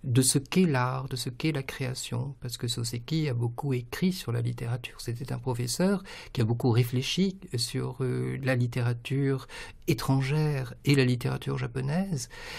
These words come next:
C'est un livre qui, qui est absolument fondamental. Moi, moi, je sais que toujours quand, quand, quand des amis me dit-, me demandent par quel livre commencer pour comprendre le Japon, pas uniquement Soseki, mais comprendre le Japon,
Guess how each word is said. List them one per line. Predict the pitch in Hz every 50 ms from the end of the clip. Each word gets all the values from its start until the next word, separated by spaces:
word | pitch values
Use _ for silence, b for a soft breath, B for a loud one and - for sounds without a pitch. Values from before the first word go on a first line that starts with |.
| B B B -
C'est | - - 123 139
un | 127 127
livre | 143 139 131 - -
qui, | - 123 123 120 B B B B B B -
qui | - -
est |
absolument | 120 117 - - 135 123 123 123 123 123
fondamental. | - - 123 120 120 120 123 123 - - 139 139 135 127
Moi, | 131 127 131 131
moi, | 135 131 127 127 131 - B B B B B -
je | - 120
sais | 117 - 135 123
que | - - - - - - - - -
toujours | - 139 127 131 139 147 139 -
quand, | - 127 123 123
quand, | 120 - 131 135 127 120
quand | - 127 131 131 131
des | 127 127 123 120
amis | 127 127 123 123 123 123 127 131 135 135
me | 127 120
dit-, | 117 117 123 131 131 - - -
me | 123 120 120
demandent | 120 123 120 123 123 127 127 131 123 B B B B B -
par | - 131 123 -
quel | - 135 135 131
livre | 135 139 147 151 - 131 123
commencer | 120 - 123 120 120 127 127 - - 123 123 127 127
pour | 131 - 123 117 117 -
comprendre | - 170 160 165 - - 185 202 208 175 131 123
le | 120 120
Japon, | 117 120 120 120 202 208 185
pas | - 196 156
uniquement | 147 135 - - - 123 123
Soseki, | 120 - 117 - 127 123 - 196 214
mais | 185 135
comprendre | 120 - 131 127 - - 160 160 143
le | 120
Japon, | 120 123 117 117 170 185 185